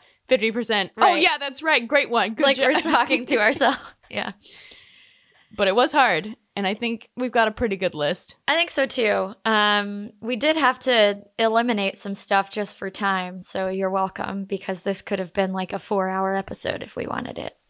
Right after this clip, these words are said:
Speaker 1: Yes.
Speaker 2: I think. But let's start with book lovers. You wrote down the first suggestion in here, so tell us about it.
Speaker 1: My first suggestion is Antihero, and this is not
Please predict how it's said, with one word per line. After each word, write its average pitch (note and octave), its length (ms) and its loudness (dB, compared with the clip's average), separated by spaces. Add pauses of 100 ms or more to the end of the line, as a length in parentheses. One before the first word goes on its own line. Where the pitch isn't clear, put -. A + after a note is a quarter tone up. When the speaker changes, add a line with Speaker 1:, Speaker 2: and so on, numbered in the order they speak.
Speaker 1:
Yes. E3+ 480 -2
Speaker 2:
I F#3+ 100 -10
think. - 400 -14 (140)
But G3+ 340 0
let's C#4+ 220 0
start E4 180 4
with D#4 160 0
book B3 180 0
lovers. G#3 440 0
You C#4+ 240 -2
wrote C#4 240 2
down A3 240 2
the G#3 80 -4
first - 560 -4 (160)
suggestion G3+ 720 -4
in G#3 140 -8
here, - 280 -8
so G3+ 500 -6 (160)
tell G#3+ 180 4
us G3 120 -2
about - 220 -4
it. - 140 -10 (440)
Speaker 1:
My C4+ 340 4
first C#4 280 0
suggestion F#3+ 800 -2 (100)
is E3+ 680 4 (120)
Antihero, F#3+ 640 0
and A3 100 0
this B3 160 -2
is D4+ 160 -4
not F3+ 460 2